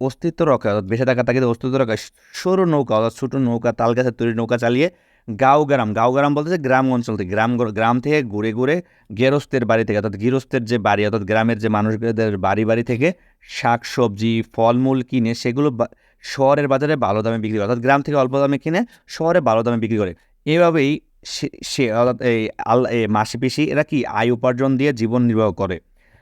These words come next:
ঠিক আছে, তারপরে স্বামীর নির্মম নির্যাতনের শিকার আল্লাদি মাসি পিসির সঙ্গেই থাকে, অর্থাৎ এই যে স্বামীর নির্মম নির্যাতনের শিকার হয়ে আল্লাদিও কি মাসি পিসির সঙ্গেই থাকে। এছাড়াও দেখো সমাজের অত্যাচারী লুলুপ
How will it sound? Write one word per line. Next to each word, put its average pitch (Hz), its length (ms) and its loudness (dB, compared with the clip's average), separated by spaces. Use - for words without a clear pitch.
ঠিক 160 160 0
আছে, 151 200 2
তারপরে 120 280 2
স্বামীর 151 380 0
নির্মম 143 360 2
নির্যাতনের 139 460 0
শিকার 120 400 0
আল্লাদি 156 600 2
মাসি 113 380 -4
পিসির 147 280 -4
সঙ্গেই 131 380 2
থাকে, 104 200 -2
অর্থাৎ 110 300 0
এই 123 200 2
যে 120 180 2
স্বামীর 120 360 0
নির্মম 123 340 2
নির্যাতনের 120 380 0
শিকার 127 260 0
হয়ে 131 120 2
আল্লাদিও 120 380 0
কি 139 120 0
মাসি 104 200 -2
পিসির 120 160 -2
সঙ্গেই 120 260 0
থাকে। 117 240 -2
এছাড়াও 160 360 2
দেখো 131 240 0
সমাজের 147 540 0
অত্যাচারী 123 680 0
লুলুপ 156 380 2